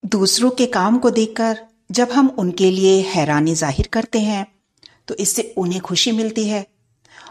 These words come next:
और यही खुशी, यही बदलाव, अपने लिए नया भरोसा हमारे भीतर भी आता है, जब हम खुद को कुछ अलग करके सरप्राइज देते हैं। लेकिन हम हैं कि हमें पता ही नहीं चलता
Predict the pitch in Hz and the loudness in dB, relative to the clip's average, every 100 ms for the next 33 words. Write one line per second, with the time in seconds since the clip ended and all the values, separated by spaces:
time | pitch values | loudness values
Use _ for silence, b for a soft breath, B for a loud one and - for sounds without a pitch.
0 | B 254 247 170 165 180 175 202 - 277 | B 0 0 -2 -4 -2 -4 0 2 2
1 | 214 - _ - 170 240 240 233 - 170 | 0 -4 _ -12 -2 0 2 0 -2 -2
2 | 160 151 147 _ _ - _ 170 - 180 | -2 -2 -6 _ _ -20 _ -8 -4 -2
3 | 196 196 208 269 349 214 175 165 165 165 | 0 0 2 2 0 0 2 0 0 0
4 | 170 180 220 220 220 B B - 233 269 | 0 2 0 0 -6 B B 0 4 4
5 | 285 196 185 175 175 175 247 - 160 - | 2 -2 -8 -4 -4 0 -2 -2 -8 -6
6 | 160 165 - _ _ _ - 190 190 190 | -6 -6 -12 _ _ _ -6 0 2 0
7 | 185 - 269 - 269 269 269 _ - 220 | -2 0 0 0 0 2 0 _ -6 -4
8 | - - 180 185 180 170 165 190 240 - | -6 -4 -2 -2 -2 -6 -4 -6 -6 -4
9 | - 170 - 135 156 - 95 156 180 - | -2 -2 -2 -2 -4 -4 -8 -8 -8 -10
10 | _ _ _ _ - 277 311 320 - 190 | _ _ _ _ -6 -2 2 0 0 0
11 | 254 269 285 330 - _ _ - 302 269 | 0 2 0 0 -10 _ _ -4 -2 2
12 | 240 294 - 196 208 294 - 320 202 208 | 4 2 0 -4 0 -2 0 0 0 -4
13 | 180 151 180 | -6 -4 -4